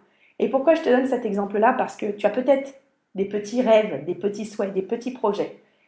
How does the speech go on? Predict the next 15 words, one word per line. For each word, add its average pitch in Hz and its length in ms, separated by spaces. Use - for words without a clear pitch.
qui - 120
font 254 140
partie 247 320
de 214 80
ta 208 160
vie 190 140
souhaitée, - 580
qui 214 140
font 240 120
ta 233 120
vie, 262 160
je 247 60
dirais 262 220
pas 285 120
de, 262 120